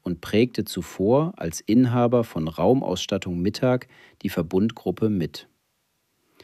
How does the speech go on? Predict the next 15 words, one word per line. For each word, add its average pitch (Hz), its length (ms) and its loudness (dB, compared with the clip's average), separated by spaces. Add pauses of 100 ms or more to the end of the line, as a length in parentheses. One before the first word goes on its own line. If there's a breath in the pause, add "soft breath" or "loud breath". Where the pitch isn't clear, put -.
(520 soft breath)
Die 104 80 -2
Geschäftsführung 151 1040 2
würdigte 131 440 4
ihn 123 320 2
als - 260 -6
kompetenten 127 680 0
Experten 113 760 0
und - 400 -10
hochgeschätzten 107 800 0
Menschen. 69 500 -6 (2250)
Ein 98 180 4
wichtiger 151 360 4
Hinweis 101 460 2
für - 160 2
Sie. 110 300 -2